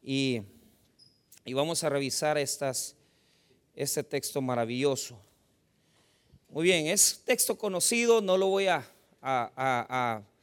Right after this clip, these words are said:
a desarrollar, ¿verdad? Todo, pero sí vamos a tratar de leer por lo menos el versículo número uno para poder tener entendimiento.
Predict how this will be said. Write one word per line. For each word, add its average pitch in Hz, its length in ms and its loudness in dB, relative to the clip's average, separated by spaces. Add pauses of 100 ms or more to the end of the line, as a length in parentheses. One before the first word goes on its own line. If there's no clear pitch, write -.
(420)
a 135 100 -2
desarrollar, 156 680 2
¿verdad? 147 480 0
Todo, 180 300 -2
pero 139 180 -2
sí 165 400 0 (580)
vamos 147 400 -2
a 120 340 2
tratar 147 360 -2
de 147 120 -2
leer 143 280 0
por 143 120 -6
lo 135 100 0
menos 147 600 -4
el 127 120 -4
versículo 131 480 -6
número 143 480 -2 (600)
uno 165 320 0
para 113 320 -6
poder 139 340 -2
tener 139 340 -4
entendimiento. 113 800 -10